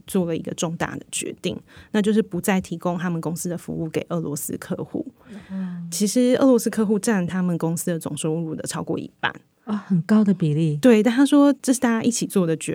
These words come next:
Speaker 1: 定，亏了钱却心情很好的感觉，很酷。
Speaker 2: 嗯，嗯，了解。谢谢思涵。正好呢，则是采访了乌克兰的绘本作家夫妻档，叫罗马娜跟安德瑞。他们曾经以乌克兰过去被俄罗斯侵略的事件，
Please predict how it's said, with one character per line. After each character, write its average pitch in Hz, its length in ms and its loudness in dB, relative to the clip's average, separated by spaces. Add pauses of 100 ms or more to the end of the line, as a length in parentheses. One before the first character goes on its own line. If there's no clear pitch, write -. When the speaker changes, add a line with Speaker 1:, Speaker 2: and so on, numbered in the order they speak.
(120)
Speaker 1:
定， 196 160 0
亏 - 180 0
了 190 100 2
钱 - 360 -4
却 - 120 -4
心 196 200 2
情 160 180 0
很 156 80 -4
好 - 160 -6
的 - 100 -8
感 - 240 -6
觉， - 300 -10
很 - 160 -2
酷。 196 260 2
Speaker 2:
嗯， 170 300 -2 (280)
嗯， 175 300 2
了 156 200 0
解。 156 340 -2 (320)
谢 - 160 2
谢 190 160 0
思 175 240 -2
涵。 160 400 0 (800)
正 302 240 6
好 196 320 6
呢， 202 420 8
则 196 140 4
是 208 160 -2
采 190 240 4
访 175 280 2
了 160 220 4
乌 196 140 0
克 214 160 4
兰 170 200 6
的 165 80 2
绘 202 220 6
本 147 220 0
作 185 200 4
家 165 280 2
夫 175 200 -2
妻 170 280 0
档， 165 340 2
叫 165 160 2
罗 151 180 6
马 165 220 4
娜 160 260 4
跟 160 260 2
安 175 220 2
德 156 160 2
瑞。 156 380 4 (420)
他 247 120 4
们 254 100 10
曾 214 180 8
经 233 200 8
以 196 100 8
乌 165 100 2
克 202 220 4
兰 165 340 6
过 196 160 6
去 185 160 -2
被 190 180 6
俄 185 120 4
罗 165 180 8
斯 175 320 2
侵 185 280 4
略 185 120 8
的 156 120 4
事 170 240 0
件， 165 360 4